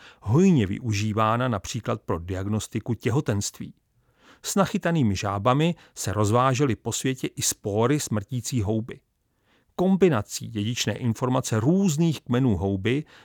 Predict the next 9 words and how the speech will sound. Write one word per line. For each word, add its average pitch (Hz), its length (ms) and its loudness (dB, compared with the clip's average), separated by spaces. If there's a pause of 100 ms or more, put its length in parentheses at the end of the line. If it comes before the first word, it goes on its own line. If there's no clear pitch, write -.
vznikl 127 420 2
současný 123 580 -2
zabiják 101 580 0
obojživelníků, 104 1120 -2 (320)
který 120 320 0
pronikl 135 520 0
na 131 120 0
všechny 160 480 -2
kontinenty 120 840 0